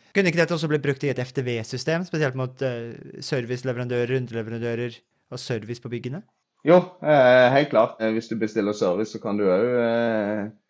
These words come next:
Speaker 2: da automatisere utstedelse av adgang til, eh, de rommene som skal, eh, ha service, eh, for eksempel. Det er en måte å bruke F T V-systemene på, men også, som jeg nevnte i stad, med å delegere ansvaret nedover, da.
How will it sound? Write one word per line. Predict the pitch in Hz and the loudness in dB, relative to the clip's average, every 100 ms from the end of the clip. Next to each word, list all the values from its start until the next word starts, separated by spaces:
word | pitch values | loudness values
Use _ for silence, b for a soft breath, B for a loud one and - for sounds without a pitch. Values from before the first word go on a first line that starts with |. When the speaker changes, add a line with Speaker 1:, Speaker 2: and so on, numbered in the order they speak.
| _ - | _ -4
Speaker 2:
da | |
automatisere | 104 95 95 101 92 98 85 78 87 95 | 2 2 2 -2 -4 -6 -6 -4 -4 -4
utstedelse | 80 - 85 85 98 | -6 -10 -10 -6 -4
av | 85 82 | -4 -4
adgang | - 78 90 | -10 -12 -10
til, | - 82 85 | -8 -6 -6
eh, | 87 85 | -6 -6
de | 85 85 | -8 -8
rommene | 87 78 80 85 | -10 -10 -12 -12
som | - 92 | -10 -12
skal, | - 90 76 76 80 | -6 -4 -4 -4 -4
eh, | 80 80 80 80 82 82 80 82 78 80 | -4 -6 -6 -6 -6 -6 -6 -6 -8 -8
ha | 85 87 | -4 -4
service, | - 98 110 147 156 - | 0 -2 0 -2 -4 -8
eh, | 123 117 113 | -2 0 0
for | 113 113 | -2 -4
eksempel. | 120 113 - 139 143 _ - | -2 -2 -4 -6 -8 _ 0
Det | 113 | 2
er | 104 | 4
en | 90 | 2
måte | 87 87 92 | -2 -2 -2
å | |
bruke | 98 92 87 | -2 -2 -2
F | 87 - | -4 -2
T | |
V-systemene | 95 92 90 92 92 92 98 98 101 107 | 0 2 2 -2 -4 -4 0 0 0 0
på, | 127 127 | 0 2
men | 113 | 0
også, | 98 107 120 117 | 2 4 4 2
som | - | 0
jeg | 131 107 | 0 2
nevnte | 101 92 87 | 0 -2 -8
i | |
stad, | 85 87 82 | -6 -4 -2
med | 90 92 87 | -2 -4 -2
å | 82 85 85 87 | -4 -4 -4 -2
delegere | 92 92 82 80 78 90 87 87 | -2 -2 -4 -6 -6 -4 -2 -2
ansvaret | 90 87 - 78 80 | -2 -6 -8 -8 -6
nedover, | 85 73 - 95 | -8 -10 -10 -10
da. | 98 | -8